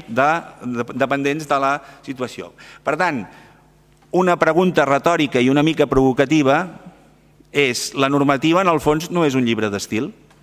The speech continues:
Eh? És a dir, on és apropiat que posem les L geminades, eh, que parlem, eh, adequadament, correctament,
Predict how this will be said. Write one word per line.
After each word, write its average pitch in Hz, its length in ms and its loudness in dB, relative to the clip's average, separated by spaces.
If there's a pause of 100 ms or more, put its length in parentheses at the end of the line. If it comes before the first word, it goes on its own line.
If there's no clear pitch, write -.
(920)
Eh? 151 220 -4 (180)
És 120 160 -2
a 127 80 2
dir, 131 160 0 (400)
on 170 160 0
és 165 160 0
apropiat 147 640 -2 (340)
que 117 200 2 (260)
posem 127 320 -2
les 120 160 -2
L 123 160 0
geminades, 117 720 -4 (320)
eh, 120 380 -2
que 117 100 -4
parlem, 120 540 -4
eh, - 400 -10 (500)
adequadament, 120 640 -2
correctament, 123 640 -6